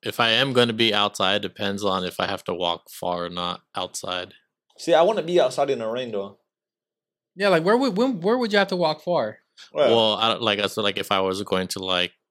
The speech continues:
Speaker 1: if I was in school, going to a class, maybe I definitely would bring an umbrella. But if it's like, "Oh, I just need to go to a store real quick or something or a restaurant or whatever,"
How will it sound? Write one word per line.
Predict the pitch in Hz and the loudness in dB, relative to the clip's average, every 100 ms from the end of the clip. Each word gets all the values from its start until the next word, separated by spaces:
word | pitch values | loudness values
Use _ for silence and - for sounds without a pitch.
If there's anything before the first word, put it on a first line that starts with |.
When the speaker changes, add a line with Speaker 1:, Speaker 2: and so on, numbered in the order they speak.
| _ 113 | _ -6
Speaker 1:
if | 104 | -2
I | |
was | 98 92 | 0 -2
in | |
school, | 85 - 92 95 | -6 -4 -4 -4
going | 92 87 | -4 -4
to | 92 | -6
a | |
class, | - 90 90 92 95 - | -4 -2 0 -2 -4 -6
maybe | 95 90 92 | -4 -4 -2
I | 92 92 | -4 -6
definitely | 90 90 - 87 | -4 -6 -6 -12
would | 87 | -8
bring | 87 | -6
an | 87 | -6
umbrella. | 87 90 92 92 | -6 -4 0 -2
But | 92 87 | -2 -4
if | 92 | -2
it's | 90 98 | -2 -2
like, | 95 90 _ _ _ _ _ _ _ _ _ | -2 -2 _ _ _ _ _ _ _ _ _
"Oh, | 107 | -2
I | 104 | 0
just | 101 104 | 0 -2
need | |
to | 98 | -2
go | 92 95 95 - _ _ _ | 0 0 0 -4 _ _ _
to | - | -4
a | 87 | -2
store | - 101 101 | 0 0 2
real | 104 98 | 0 -2
quick | - 104 98 98 | 0 0 0 0
or | 95 92 | -2 0
something | - 95 95 95 90 | -2 -6 -6 -8 -10
or | 98 90 87 | -8 -6 -4
a | 87 | -4
restaurant | 90 87 95 90 | -4 -4 -6 -6
or | 87 | -6
whatever," | 87 90 90 90 | -4 -4 -4 -8